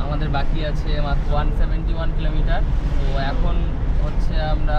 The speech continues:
বারো কিলোমিটার পর্যন্ত রান হয়ে গেছে, এখন আপাতত এনএইচ সিক্সটিনে। তো কিছু দূর যাওয়ার পর ব্রেকফাস্ট করব। তো আমাদের এইটা হচ্ছে ফার্স্ট টোল। তো ফার্স্ট টোল হিসাব মতো ফার্স্ট টোল না, এটা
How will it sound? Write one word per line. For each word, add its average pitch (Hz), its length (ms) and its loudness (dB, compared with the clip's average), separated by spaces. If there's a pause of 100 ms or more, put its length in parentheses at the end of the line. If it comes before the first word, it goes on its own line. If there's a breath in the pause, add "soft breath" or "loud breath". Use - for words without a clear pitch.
(120)
বারো 139 200 0
কিলোমিটার - 440 0
পর্যন্ত - 320 0 (140)
রান 143 180 0
হয়ে 147 180 0
গেছে, 143 240 2
এখন 143 200 -2
আপাতত 139 300 0 (140)
এনএইচ 143 300 0
সিক্সটিনে। - 420 0 (920)
তো 160 60 2 (180)
কিছু 175 220 -2
দূর 170 160 0
যাওয়ার 160 240 2
পর 165 100 2 (100)
ব্রেকফাস্ট - 560 2
করব। - 180 -2 (380)
তো - 60 2 (220)
আমাদের 160 300 0
এইটা 170 200 -2
হচ্ছে - 160 0 (100)
ফার্স্ট 151 300 0
টোল। - 140 2 (520)
তো - 60 0 (140)
ফার্স্ট 156 240 2
টোল 147 120 2 (120)
হিসাব 180 260 -2
মতো 190 220 0
ফার্স্ট 165 220 2
টোল 180 180 2
না, 143 100 -2
এটা 143 100 0